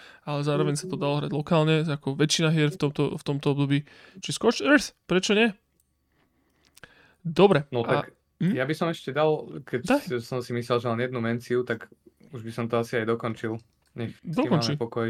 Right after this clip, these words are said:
Speaker 1: Jasne, Blíček, smelo.
Speaker 2: Že, a, Solitaire,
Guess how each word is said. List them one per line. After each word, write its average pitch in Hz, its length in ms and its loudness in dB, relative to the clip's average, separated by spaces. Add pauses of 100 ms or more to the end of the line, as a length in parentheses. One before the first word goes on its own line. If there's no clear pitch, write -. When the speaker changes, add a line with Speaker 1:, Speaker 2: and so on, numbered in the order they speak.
(140)
Speaker 1:
Jasne, 320 260 -6
Blíček, - 280 -4
smelo. 180 220 0
Speaker 2:
Že, 110 240 -2 (1400)
a, 107 380 -4 (580)
Solitaire, 113 680 0